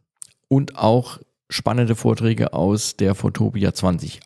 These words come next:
einundzwanzig runterladen. Also hier wird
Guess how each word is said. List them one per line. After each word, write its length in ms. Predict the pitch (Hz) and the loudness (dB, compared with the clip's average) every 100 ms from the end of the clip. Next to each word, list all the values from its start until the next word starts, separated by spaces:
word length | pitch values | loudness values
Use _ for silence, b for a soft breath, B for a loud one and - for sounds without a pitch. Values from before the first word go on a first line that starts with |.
| - | -2
einundzwanzig 720 | 147 196 120 110 95 92 - | 0 2 2 2 2 -4 -4
runterladen. 680 | 98 98 95 87 110 156 B B B | -2 0 2 2 2 0 B B B
Also 640 | - 113 117 117 117 117 - _ _ _ - | 0 2 4 4 6 4 0 _ _ _ -10
hier 480 | 127 123 131 117 107 | -2 4 4 4 4
wird 500 | 123 - - - | 2 2 -6 -8